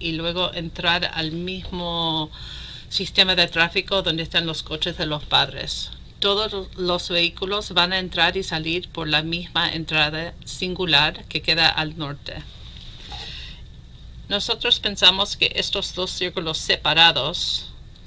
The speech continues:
van a ayudar a mantener una circulación sin problemas para los niños.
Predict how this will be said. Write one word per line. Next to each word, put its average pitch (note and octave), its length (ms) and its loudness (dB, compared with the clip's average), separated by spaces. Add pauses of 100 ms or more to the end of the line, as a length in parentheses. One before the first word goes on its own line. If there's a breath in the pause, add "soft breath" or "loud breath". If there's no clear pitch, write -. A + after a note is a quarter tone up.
(560 loud breath)
van F#3 200 4
a G3+ 60 10
ayudar F#3+ 580 6 (760 loud breath)
a F3 100 -2
mantener F3+ 720 4 (440 loud breath)
una F#3 200 0
circulación F3+ 760 2
sin G#3+ 320 0
problemas F3+ 680 2 (300)
para F3 220 6
los D#3+ 260 -2
niños. D3 640 -8